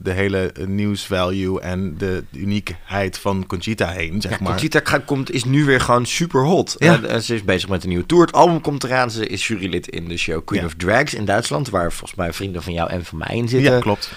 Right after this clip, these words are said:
Speaker 2: Ehm, en ze komt daar heel tof. Ze komt naar Eurosonic, Noorderslag, waar ze komt staan met een nieuwe, nieuwe album. Waar
Speaker 1: Nice.
Speaker 2: we natuurlijk met Pride Amsterdam ook wel dingen van gehoord hebben. Dat is wel een lekkere, eh, waar we aan gaan komen. En dan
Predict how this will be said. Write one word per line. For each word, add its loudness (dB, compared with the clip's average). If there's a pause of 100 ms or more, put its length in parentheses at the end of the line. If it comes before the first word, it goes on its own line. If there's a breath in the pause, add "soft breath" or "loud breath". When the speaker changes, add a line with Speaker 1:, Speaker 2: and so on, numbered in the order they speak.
(180 loud breath)
Speaker 2:
Ehm, 8
en 6
ze 2
komt 0
daar 8
heel 6
tof. 4
Ze -4
komt 2
naar 4
Eurosonic, 2
Noorderslag, 0
waar 0
ze -6
komt -10
staan -2
met -4
een -4
nieuwe, 4
nieuwe 0
album. 2
Waar 4
Speaker 1:
Nice. -2
Speaker 2:
we -2
natuurlijk -2
met -6
Pride 2
Amsterdam -4
ook -4
wel -2
dingen -2
van -6
gehoord -2
hebben. -2 (840 loud breath)
Dat 2
is -4
wel 2
een 2
lekkere, -4 (120)
eh, -12 (340)
waar -12
we -10
aan -10
gaan -16
komen. -12
En -2
dan 4